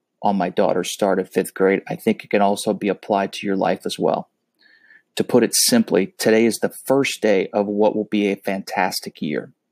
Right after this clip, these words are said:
Each day is an opportunity for us to have a fantastic start to something. The start of a new school year, the start of a new job, the start of a new project. Or maybe it's the start of turning around your life or your attitude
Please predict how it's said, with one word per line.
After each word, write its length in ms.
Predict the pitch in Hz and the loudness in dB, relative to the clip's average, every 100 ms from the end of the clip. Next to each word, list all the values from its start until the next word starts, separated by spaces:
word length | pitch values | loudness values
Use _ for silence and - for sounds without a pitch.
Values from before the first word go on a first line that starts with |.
| - _ - - _ _ _ _ _ | -20 _ -20 -20 _ _ _ _ _
Each 320 | 127 151 - | 2 2 2
day 220 | - 113 110 | 2 4 4
is 100 | 104 | 2
an 80 | |
opportunity 640 | 101 95 98 - 101 98 98 | 0 -2 -4 -4 -2 -2 -4
for 220 | - 98 | -2 0
us 100 | 95 | 0
to 100 | - | -4
have 240 | - 104 | -4 0
a 120 | 92 95 | 0 0
fantastic 680 | 92 90 - 98 - 101 | -4 -6 -4 -6 -6 -10
start 320 | - 101 90 | -4 -2 -4
to 60 | - | -6
something. 460 | - - - - 160 _ - _ _ _ - | -8 -10 -10 -16 -16 _ -20 _ _ _ -8
The 80 | |
start 280 | 101 - 101 | -6 0 0
of 80 | 101 | 2
a 60 | 101 | 0
new 160 | 95 | -2
school 380 | - - 131 127 | -4 0 2 2
year, 280 | 120 117 113 | 2 2 0
the 120 | - | -4
start 280 | - 107 98 | -4 -2 -2
of 100 | 98 | -2
a 40 | |
new 180 | 98 95 | -4 -4
job, 500 | - 107 101 101 101 - - | -2 0 0 0 -2 -6 -12
the 80 | - | -10
start 320 | - 104 101 | -4 0 0
of 80 | 98 | -2
a 60 | |
new 120 | 98 98 | -2 -4
project. 760 | - 82 78 - 80 - - _ _ _ _ _ | -4 -2 -2 -4 -8 -10 -20 _ _ _ _ _
Or 100 | - | 0
maybe 340 | 107 110 120 117 | 4 6 6 4
it's 140 | 110 | 2
the 60 | 110 | -2
start 300 | - 107 107 | 0 0 2
of 140 | 101 | 0
turning 280 | - 110 110 | -4 -4 -2
around 280 | 104 101 98 | -2 -2 -2
your 120 | 98 | -4
life 480 | 95 87 85 - - - | -2 -2 -2 -8 -18 -8
or 160 | 104 | -4
your 200 | 104 - - | -2 -2 -4
attitude 640 | 95 95 - 71 - | -4 -4 -4 -6 -8